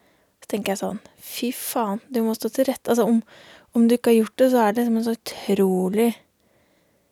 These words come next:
utrolig usjarmerende ting å si.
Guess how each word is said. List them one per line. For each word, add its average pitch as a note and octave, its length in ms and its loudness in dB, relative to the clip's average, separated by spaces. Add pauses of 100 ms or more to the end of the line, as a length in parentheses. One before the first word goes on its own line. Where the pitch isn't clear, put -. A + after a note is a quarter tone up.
(340)
utrolig A3+ 1120 0
usjarmerende G#3+ 580 0
ting A#3 220 -2
å C4 80 -4
si. F4+ 180 -4